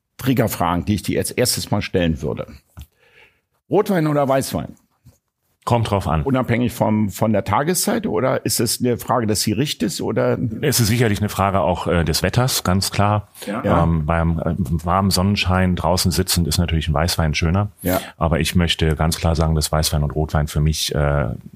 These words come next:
Speaker 2: die
Speaker 1: Gleichwertig
Speaker 2: gleiche,
Speaker 1: sind.
Speaker 2: gleichwertig sind, absolut.
Speaker 1: Okay. Tages- oder Nachtmensch?
Speaker 2: Auch kommt drauf an, äh, auf, ähm, <laughs> durch den Jobwechsel, den ich jetzt vollzogen habe, ist es der Tag geworden. Früher war es die Nacht.
Speaker 1: Okay.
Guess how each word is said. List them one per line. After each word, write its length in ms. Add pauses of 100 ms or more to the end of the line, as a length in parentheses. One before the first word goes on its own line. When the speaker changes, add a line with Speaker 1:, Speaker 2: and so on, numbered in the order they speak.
Speaker 2:
die 80
Speaker 1:
Gleichwertig 340
Speaker 2:
gleiche, 160
Speaker 1:
sind. 140
Speaker 2:
gleichwertig 480
sind, 220
absolut. 480
Speaker 1:
Okay. 360 (340)
Tages- 380
oder 180
Nachtmensch? 600 (320)
Speaker 2:
Auch 520
kommt 320
drauf 240
an, 340
äh, 420
auf, 440
ähm, 1000 (160)
<laughs> 140
durch 160
den 140
Jobwechsel, 440
den 140
ich 100
jetzt 140
vollzogen 580
habe, 360
ist 260
es 100
der 140
Tag 260
geworden. 400
Früher 260
war 60
es 100
die 100
Nacht. 320
Speaker 1:
Okay. 260